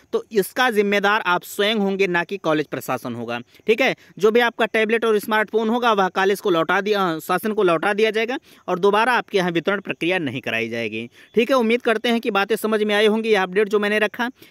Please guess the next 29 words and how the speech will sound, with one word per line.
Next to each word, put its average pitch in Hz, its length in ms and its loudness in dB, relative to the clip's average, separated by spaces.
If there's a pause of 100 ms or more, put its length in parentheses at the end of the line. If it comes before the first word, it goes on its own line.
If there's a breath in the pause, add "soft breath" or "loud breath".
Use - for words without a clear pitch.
यह 190 120 2
मुरादाबाद 214 520 2
जिले 202 240 4
की 220 120 0
अपडेट 202 400 2
थी, 247 80 0
बेहतरीन 196 380 2
तरीके 196 320 0
से 208 120 -2
आपने 202 260 -2
देखा। 208 280 0 (360 loud breath)
फिर 185 100 2
से 226 140 0
कहूँगा 220 340 0
इक्कीस 208 360 0
बाईस 190 260 -2
मार्च 190 240 -4
को - 120 -2
वितरण 190 320 -2
होना 214 260 0
है, 220 180 -2 (280 loud breath)
आप 190 180 0
उस 196 140 -4
वितरण 185 320 -2
समारोह 170 420 -2
में 196 180 -6
भरपूर 165 420 -2 (220)
फ़ायदा 143 260 -2
उठाएं। 107 380 -6